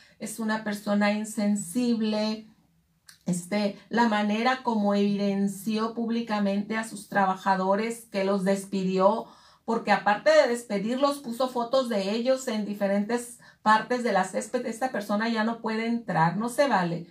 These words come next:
no se vale porque fueron tus colaboradores. Bueno, pues nuestro amigo Abraham sacó un, un cartón,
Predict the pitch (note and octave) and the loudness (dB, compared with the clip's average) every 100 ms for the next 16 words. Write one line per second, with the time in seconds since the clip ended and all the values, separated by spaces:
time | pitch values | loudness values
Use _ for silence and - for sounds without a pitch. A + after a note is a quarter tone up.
0 | - - A3 A#3 C4+ A#3+ A#3 B3 A3+ G#3 | -20 -8 -4 0 0 2 2 0 -4 -8
1 | G3+ - G3+ G#3+ A#3 A#3+ G#3+ - G3 F#3+ | -8 0 0 2 0 -2 -4 0 2 2
2 | F#3 F3+ E3+ D#3+ D#3 G#2+ - - - - | 2 2 2 2 0 -4 -10 -12 -20 -20
3 | - A#3+ C#4+ E4 F4+ C#4+ C4 A3+ A3+ A3 | -2 4 4 4 0 2 0 0 -4 -4
4 | G#3+ A3 A3+ A#3 A#3 G#3+ A3 - - G#3 | -2 0 0 0 0 -2 -2 -6 -6 -6
5 | - A3 G#3+ G#3+ G#3+ G#3+ G3+ - - - | -4 2 2 2 -2 -6 -8 -14 -20 -2
6 | A#3 A#3+ A#3 A3+ - A#3+ A#3+ B3 | 0 0 0 -2 -2 0 0 -2